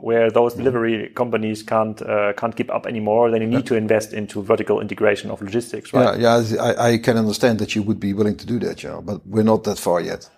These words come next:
Speaker 2: But we keep talking with all kind of companies, because that's, that the most important thing is you have the right partners. We, we have a long history in not necessarily wanting to own everything.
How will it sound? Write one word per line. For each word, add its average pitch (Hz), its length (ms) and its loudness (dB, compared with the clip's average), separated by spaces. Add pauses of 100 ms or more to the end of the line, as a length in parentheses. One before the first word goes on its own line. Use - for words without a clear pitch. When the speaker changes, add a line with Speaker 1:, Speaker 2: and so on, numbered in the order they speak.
(320)
Speaker 2:
But - 140 -6
we 107 80 0
keep 170 260 2
talking 135 300 2
with 110 180 0
all 110 100 2
kind 95 200 -2
of - 80 -12
companies, 95 420 -8
because - 240 -10
that's, 113 160 -6
that 107 240 -2
the 110 80 -6
most 135 260 2
important 117 360 -2
thing 110 100 -6
is 107 140 -4
you 104 60 -4
have 101 120 -4
the 98 80 -6
right 98 240 -2
partners. - 480 -4 (800)
We, 117 120 2
we 135 160 2
have 127 100 4
a 135 60 8
long 147 200 4
history 120 640 2
in 104 360 -6 (340)
not 120 400 2
necessarily 113 600 2
wanting 113 340 -2
to 104 180 -8
own 113 240 0
everything. 98 560 -14